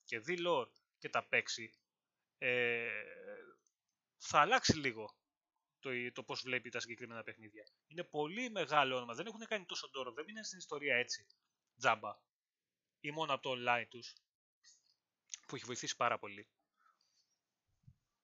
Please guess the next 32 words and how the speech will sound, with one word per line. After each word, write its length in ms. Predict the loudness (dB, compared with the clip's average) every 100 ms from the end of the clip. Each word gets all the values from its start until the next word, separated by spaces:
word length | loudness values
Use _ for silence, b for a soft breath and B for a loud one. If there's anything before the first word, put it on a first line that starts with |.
| _ _ _
Π.χ. 200 | -6 -4 2
τα 400 | 4 4 2 2
Mario, 220 | 4 4 2
καλά 180 | 0 0
λέει 100 | -2
ο 20 |
Κώστας, 260 | -6 -4 0
Mario, 240 | 2 0
Zelda, 380 | 2 2 2 -2 -2 B B -16
έχουν 160 | -12
αντέξει 320 | -6 -4 -4
χρόνια 320 | -2 -2 0 -4
για 120 | -2
κάποιο 260 | -4 -2
λόγο. 300 | 0 0 0
Δεν 120 | -6 -8
είναι 100 | -10
επειδή 200 | -12 -10
ήταν 260 | -8 -8 -4
τα 140 | -4
πρώτα 320 | 0 -2 -2
παιχνίδια 480 | -12 -20 -20 -20 -16
της 100 | -12
κονσόλας. 560 | -10 -6 -6 -6 -8 -16 _ _ _ _ _ _ -20 _ _ _ -2
Ήτανε 360 | 0 2 -2 _ _ _
τα 180 | 4 6
πρώτα 320 | 4 2 0
πολύ 380 | 2 0 0 0
καλά 360 | 4 6 8 6
παιχνίδια 420 | 2 -8 -6 -6 -6
των 300 | -12 -12 -8
κονσολών. 520 | -8 -6 -10 -14 -14